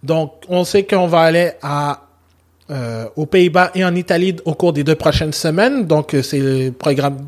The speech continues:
course deux et trois du programme triple actuel. Ensuite, on va aller en Russie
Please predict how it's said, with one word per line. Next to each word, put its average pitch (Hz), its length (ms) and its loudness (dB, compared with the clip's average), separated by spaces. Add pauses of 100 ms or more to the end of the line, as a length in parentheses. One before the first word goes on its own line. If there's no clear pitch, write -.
(200)
course 165 200 4
deux 165 140 2
et 156 80 0
trois 156 200 -2
du 147 120 -2
programme 139 360 -2
triple - 340 -6
actuel. 170 600 0 (320)
Ensuite, 214 300 0
on 226 80 4
va 208 100 4
aller 208 140 2
en 202 140 4
Russie 190 600 -2